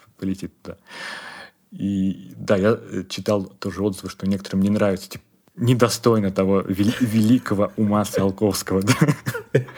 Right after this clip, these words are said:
Выяснилось, что это, ну, довольно интересный город, что он как бы относительно известный, что входит в какие-то там исторические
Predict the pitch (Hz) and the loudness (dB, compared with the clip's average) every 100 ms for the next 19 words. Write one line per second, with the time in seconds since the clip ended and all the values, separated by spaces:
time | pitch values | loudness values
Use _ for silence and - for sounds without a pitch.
0 | 135 127 - - 101 147 - 110 98 - | -2 0 -4 -6 2 2 4 0 -2 -2
1 | 104 95 - - - 107 104 98 - - | -2 -2 -8 -20 -10 -6 -4 -6 -8 -12
2 | _ 113 120 117 104 135 165 156 113 110 | _ 2 4 4 2 0 0 2 0 0
3 | - 123 123 110 113 98 104 - _ _ | 2 2 2 -2 -2 -2 -4 -6 _ _
4 | - - 113 135 - 110 107 117 165 - | -6 -4 -4 -4 0 2 2 2 0 0
5 | 101 - 95 - 104 - - 101 - 98 | -6 -6 0 2 2 -4 -10 -10 -6 -6
6 | 90 87 - - - 107 104 98 - - | -4 -8 -14 -18 -6 -2 -2 -4 -10 -10
7 | 95 90 | -8 -6